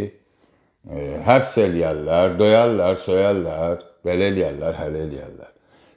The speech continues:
Yaxşı, birini döyərlər, ikisini döyərlər, üçünü döyərlər, söyərlər. Biz biri-birimizi satırıqsa, biz biri-birimizə hörmət eləmiriksə, adi hallarda, hakimiyyət də bizdəndir də, hakimiyyət bizə nə hörmət eləyəcək?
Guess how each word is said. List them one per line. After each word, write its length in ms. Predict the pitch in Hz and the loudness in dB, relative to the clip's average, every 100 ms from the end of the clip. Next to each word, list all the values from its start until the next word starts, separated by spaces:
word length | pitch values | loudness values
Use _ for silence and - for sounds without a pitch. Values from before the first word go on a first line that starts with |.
| - | 6
Yaxşı, 380 | 143 170 - 113 | 6 6 0 0
birini 380 | 127 135 165 147 | 2 2 2 4
döyərlər, 560 | 123 113 107 101 95 90 | 6 6 4 2 0 -4
ikisini 360 | - 113 117 | -6 -4 0
döyərlər, 500 | 113 107 101 98 87 85 | 2 2 2 0 0 -4
üçünü 320 | - 101 101 | -4 -2 2
döyərlər, 440 | 95 90 90 85 - | 2 2 0 -2 -4
söyərlər. 680 | 78 82 87 87 85 78 - _ _ - | -4 0 0 0 -2 -4 -8 _ _ 2
Biz 240 | 175 220 185 | 6 6 4
biri-birimizi 760 | 180 196 208 202 185 170 135 123 | 4 6 6 6 4 4 0 -2
satırıqsa, 800 | - 135 - 135 147 - - 85 65 - _ _ _ _ _ _ _ _ _ 104 | 2 2 4 4 4 0 -4 -8 -8 -16 _ _ _ _ _ _ _ _ _ 2
biz 240 | 156 175 | 4 4
biri-birimizə 640 | 165 165 165 151 139 117 120 | 6 6 4 4 4 4 4
hörmət 420 | 120 113 131 131 | 6 4 2 4
eləmiriksə, 800 | 110 117 123 113 95 78 - 65 - _ | 4 4 2 2 -2 -6 -14 -16 -20 _
adi 400 | 95 95 92 110 | 2 2 2 0
hallarda, 720 | 95 78 73 67 65 69 64 _ _ _ _ 120 | 0 -2 -6 -12 -14 -14 -16 _ _ _ _ 6
hakimiyyət 680 | 151 147 151 151 180 180 | 6 6 0 2 4 2
də 80 | 107 82 | -2 -6
bizdəndir 580 | 78 69 85 80 73 73 | -8 -8 -8 -8 -6 -2
də, 120 | 110 | 2
hakimiyyət 560 | 135 131 131 143 156 170 | 4 4 2 0 0 -2
bizə 240 | 147 98 | -2 -2
nə 100 | 78 | -4
hörmət 420 | 71 67 69 - - | -12 -16 -18 -18 -20
eləyəcək? 560 | 67 64 67 - 85 | -18 -20 -20 -20 -20